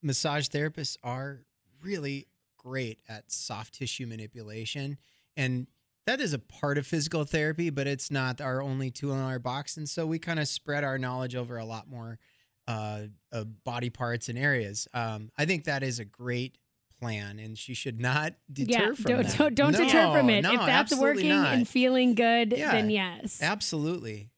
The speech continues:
Speaker 2: And, um, let's talk about, um, some chronic neck pain. I was talking with someone about this the other day, you know, the kind of people who, like, can turn their head, but not all the way.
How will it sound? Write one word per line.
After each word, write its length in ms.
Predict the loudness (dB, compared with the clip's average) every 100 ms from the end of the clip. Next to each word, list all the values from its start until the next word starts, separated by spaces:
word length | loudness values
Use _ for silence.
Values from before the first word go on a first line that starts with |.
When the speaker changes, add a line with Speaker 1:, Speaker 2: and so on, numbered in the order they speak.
| _ 4
Speaker 2:
And, 260 | 6 4 4
um, 300 | 4 6 4 2
let's 300 | 2 2 0
talk 200 | -2 0
about, 400 | 2 4 4 2 0
um, 320 | 2 4 4
some 280 | 4 2 2
chronic 640 | 0 2 4 4 2 0 0
neck 400 | 2 2 -2 -8 -8
pain. 460 | -2 -2 -2 -6 -2
I 60 | -2
was 120 | 0
talking 500 | -2 0 0 0 0
with 200 | -2 0
someone 260 | 0 2
about 240 | 2 2 0
this 160 | -4
the 160 | -2 0
other 160 | 0 0
day, 340 | 0 -2 -4 -2
you 120 | 0
know, 200 | 2 0 -2
the 100 | -4
kind 220 | 0 0
of 80 | 2
people 300 | 0 0 -2
who, 200 | 0 -2
like, 240 | -2 -4 -12 -8
can 240 | -4 -4
turn 260 | -2 -2 0
their 120 | 0
head, 220 | 0 -2
but 120 | -2
not 280 | -2 -2 -4 -10 _ _ -6
all 240 | -4 -4
the 240 | -4 -4
way. 540 | -4 -6 -6 -4 -4